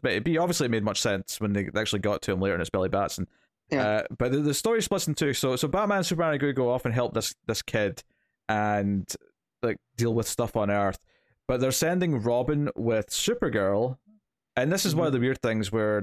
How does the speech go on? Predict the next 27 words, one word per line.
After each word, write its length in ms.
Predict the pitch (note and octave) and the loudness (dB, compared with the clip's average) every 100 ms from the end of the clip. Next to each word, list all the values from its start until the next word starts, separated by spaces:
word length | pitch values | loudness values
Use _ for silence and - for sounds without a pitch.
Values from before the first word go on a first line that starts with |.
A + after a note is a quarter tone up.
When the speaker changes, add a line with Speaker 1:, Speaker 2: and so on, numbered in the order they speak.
| - | -2
Speaker 1:
th-, 120 | A2+ | -2
they've 180 | A2+ A2+ | -2 -2
kind 160 | D3 D3 | -2 -2
of 60 | |
added 340 | - G#2+ B2 B2+ | 0 0 0 0
some, 220 | C#3 B2 A2 | -2 -2 0
or 160 | A#2+ | -2
I 120 | E2+ G2+ | -2 -4
don't 220 | A#2+ G#2 | -4 -4
know 60 | |
if 80 | F2 | -4
it's 160 | - - | -6 -4
necessarily 300 | F#2 F2+ - | -4 -2 -2
added, 320 | F2+ F#2+ F2 | 0 0 -2
but, 200 | G2+ - - _ _ _ - | -2 -4 -8 _ _ _ -4
like, 280 | A#2+ B2 - _ | -2 -2 -6 _
obviously 360 | - C4 B3 F#3 | -2 0 0 2
we're 120 | D#3+ | 0
super 300 | D#3 D#3 - | 0 -2 -2
familiar 400 | B2 B2 A#2 A#2 | -2 0 2 2
with 160 | G#2+ G#2+ - | 0 -2 -4
the 80 | |
Flashes 640 | G2+ G#2+ G2+ G2+ A#2+ A#2 G2+ | -4 0 0 0 0 -2 -2
running 260 | A2 A2 | 0 0
back 300 | G2+ G2+ G#2 | 0 0 0
in 80 | G#2 | -4
time, 420 | - G#2 G#2+ G#2+ | -2 0 0 -2